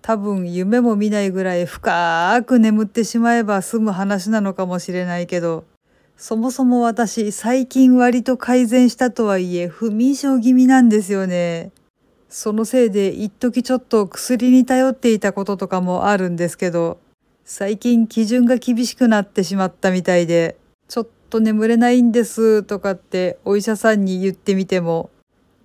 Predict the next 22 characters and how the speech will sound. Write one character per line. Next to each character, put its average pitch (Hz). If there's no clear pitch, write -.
お 190
薬 208
処 190
方 277
し 254
て 269
く 294
れ 302
な 302
く 302
な 302
っ -
ち -
ゃ -
っ 202
た 185
ん 175
で 170
す 170
よ 175
ね。 233
ま 196